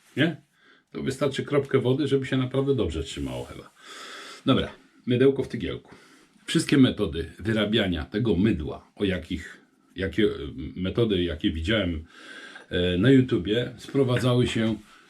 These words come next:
do jednego. Wyrabiaj na twarzy. Tylko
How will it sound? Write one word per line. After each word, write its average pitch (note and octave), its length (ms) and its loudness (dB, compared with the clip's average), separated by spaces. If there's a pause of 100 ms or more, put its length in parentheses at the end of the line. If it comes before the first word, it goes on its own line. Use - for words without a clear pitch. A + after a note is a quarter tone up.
do B2 140 8
jednego. A2 600 4 (100)
Wyrabiaj A#2 540 2
na D#2+ 160 -2
twarzy. - 460 -10 (680)
Tylko D#3 420 2